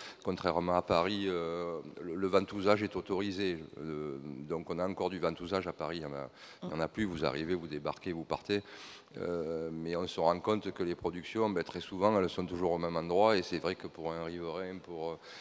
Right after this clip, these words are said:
voilà, tout, euh, six mois de l'année avec du, du ventousage, euh, il peut plus se garer. Effectivement, euh, on est en train de regarder comment, euh,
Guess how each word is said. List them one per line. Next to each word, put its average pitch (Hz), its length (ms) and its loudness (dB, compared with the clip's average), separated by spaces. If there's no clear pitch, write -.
voilà, 101 300 8
tout, 90 300 -4
euh, 90 640 2
six - 240 -4
mois 98 180 4
de 95 80 2
l'année 98 460 4
avec 87 260 0
du, 80 140 -10
du 85 100 -6
ventousage, 90 720 2
euh, 82 200 -2
il 80 80 -8
peut 85 100 -10
plus - 140 -12
se - 160 -10
garer. 87 320 0
Effectivement, 90 680 -6
euh, 80 100 -4
on 82 40 -6
est 78 140 -4
en 87 120 2
train 98 160 4
de 95 100 6
regarder 90 560 6
comment, 110 420 8
euh, 98 300 2